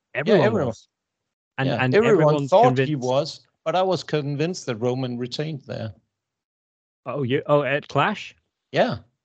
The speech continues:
Speaker 1: Mm.
Speaker 2: I wasn't in
Speaker 1: Oh,
Speaker 2: any
Speaker 1: you were
Speaker 2: doubt.
Speaker 1: an outsider on that one. Okay.
Speaker 2: Yeah, I wasn't in any doubt, actually, because I couldn't really see them giving the belt to Drew because of the way the storyline was developing.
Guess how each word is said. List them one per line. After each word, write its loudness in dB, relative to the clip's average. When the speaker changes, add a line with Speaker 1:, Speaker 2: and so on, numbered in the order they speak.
Speaker 1:
Mm. -4
Speaker 2:
I 2
wasn't 2
in 0
Speaker 1:
Oh, 0
Speaker 2:
any 4
Speaker 1:
you 6
were 8
Speaker 2:
doubt. 2
Speaker 1:
an 2
outsider -4
on -10
that -8
one. -10
Okay. -4
Speaker 2:
Yeah, -8
I -12
wasn't -2
in -2
any -2
doubt, 0
actually, -4
because -4
I -2
couldn't 0
really 2
see -6
them -4
giving -6
the -6
belt -6
to -8
Drew -6
because 0
of -6
the 0
way 2
the -2
storyline -2
was -4
developing. -4